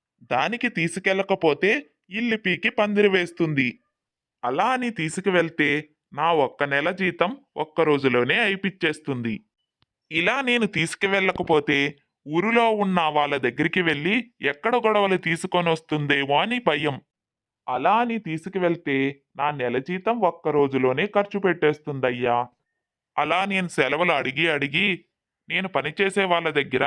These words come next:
నా పనులు పోయాయ్యా. చివరి ఆఖరికి మీ దగ్గర నాకు పని దొరికింది. ఇప్పుడు ఇక్కడ కూడా పని పోతే ఇక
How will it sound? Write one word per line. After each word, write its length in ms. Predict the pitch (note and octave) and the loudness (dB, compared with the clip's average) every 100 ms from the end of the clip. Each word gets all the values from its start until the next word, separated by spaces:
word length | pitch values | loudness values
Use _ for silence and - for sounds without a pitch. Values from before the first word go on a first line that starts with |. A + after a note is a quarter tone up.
| E3+ | 0
నా 120 | E3+ | -2
పనులు 360 | D#3+ C3+ D#3 | 0 -2 0
పోయాయ్యా. 760 | F#3 D3 D3 D3+ D3+ C#3+ B2+ B2 B2+ - _ _ _ _ _ - | 0 2 2 0 0 -2 0 -2 -4 -8 _ _ _ _ _ -8
చివరి 300 | D3+ F3 F#3 D#3 | -2 2 2 2
ఆఖరికి 440 | D#3 D#3+ D#3 F#3 A#3 A3 _ _ E3 | 0 -2 -2 -6 -8 -8 _ _ -10
మీ 120 | F#3+ | -4
దగ్గర 340 | F#3+ E3+ D3+ D3 | -2 -2 0 2
నాకు 260 | G3 G3+ F#3 | 2 0 -2
పని 260 | F3 E3 | -2 0
దొరికింది. 560 | E3 E3+ D#3+ D3+ C3 A#2+ - _ _ _ _ _ F3+ | 0 -2 -2 -6 -4 -6 -6 _ _ _ _ _ -16
ఇప్పుడు 300 | F#3+ G#3+ G3+ | -10 -6 -6
ఇక్కడ 260 | D3+ F3 F3+ | -2 0 2
కూడా 220 | F#3 F#3 | 4 2
పని 260 | F3+ C3+ | 2 -2
పోతే 340 | C#3 D#3+ D#3 F#3 A#3 - _ - | 0 -2 2 2 0 -4 _ -20
ఇక 200 | G3 | -6